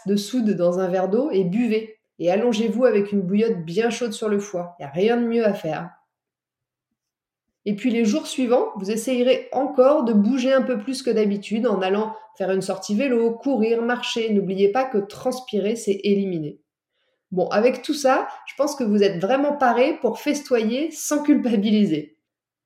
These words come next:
Et puis surtout, ne vous inquiétez pas. Si vous avez raté le coche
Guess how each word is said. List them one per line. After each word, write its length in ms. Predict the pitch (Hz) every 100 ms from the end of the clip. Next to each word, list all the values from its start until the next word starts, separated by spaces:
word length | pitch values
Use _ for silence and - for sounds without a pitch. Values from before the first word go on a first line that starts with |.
| _ _ _ _ _ _ 202
Et 100 | 202
puis 140 | 233
surtout, 500 | - 320 - - 294
ne 80 | 254
vous 140 | 233
inquiétez 400 | 226 226 233 220
pas. 240 | 208 165 165
Si 140 | -
vous 180 | 196 196
avez 160 | 170 165
raté 260 | 214 311
le 140 | 269 -
coche 400 | 254 311 -